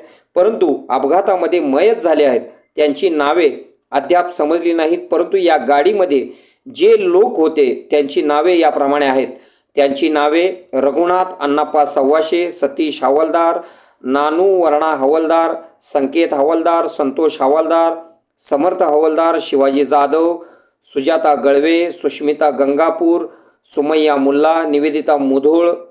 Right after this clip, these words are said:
भागय्या आंबेकर, अनुसया विठ्ठल मोरे, क्रुझरचा चालक अंकुश पवार अशी त्यांची नावे आहेत. जतवरून मुंबईकडे ट्रॅव्हल्स निघाली होती.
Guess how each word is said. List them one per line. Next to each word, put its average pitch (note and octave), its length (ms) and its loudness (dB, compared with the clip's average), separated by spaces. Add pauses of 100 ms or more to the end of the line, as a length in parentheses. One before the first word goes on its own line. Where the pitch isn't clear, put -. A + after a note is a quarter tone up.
(240)
भागय्या D#3+ 500 2
आंबेकर, E3 720 0
अनुसया D#3 600 0 (560)
विठ्ठल C#3 340 0
मोरे, D3+ 480 2
क्रुझरचा E3+ 640 0
चालक D#3 380 0 (460)
अंकुश C#3 400 -2
पवार D#3+ 380 0 (420)
अशी C#3 200 -2
त्यांची D#3 340 -2
नावे C#3+ 300 2
आहेत. B2 160 0 (460)
जतवरून F#3+ 640 2
मुंबईकडे F3 600 0
ट्रॅव्हल्स D#3+ 420 0
निघाली D#3 340 0
होती. D#3+ 560 -4